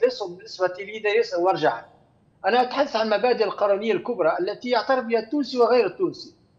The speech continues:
أنا أتحدث عن دولة القانون التي ذهبت وانف-، واندثرت منذ است-، منذ ال-، منذ ال-، يعني الانقلاب. أنا أتحدث عن قضاء تحت الهرسلة الدائمة والضغط الشديد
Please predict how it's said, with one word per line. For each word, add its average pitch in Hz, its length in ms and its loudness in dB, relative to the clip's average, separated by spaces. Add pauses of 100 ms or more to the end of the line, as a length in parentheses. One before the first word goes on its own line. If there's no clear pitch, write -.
(180)
أنا 180 80 -4
أتحدث 240 300 -2
عن 220 160 2
دولة 262 260 2
القانون 254 480 0
التي 240 280 0
ذهبت 226 400 0 (720)
وانف-، 220 520 0
واندثرت 233 580 2
منذ 226 400 0
است-، - 380 -8
منذ 214 240 -2
ال-، 165 600 4 (480)
منذ 202 220 0
ال-، 175 180 4
يعني 170 520 2
الانقلاب. 185 640 0
أنا 165 120 -2
أتحدث 240 460 -4
عن 226 200 -2
قضاء 262 600 0
تحت - 240 -8
الهرسلة 226 500 2
الدائمة 226 720 -4 (120)
والضغط 196 500 0
الشديد 240 720 -2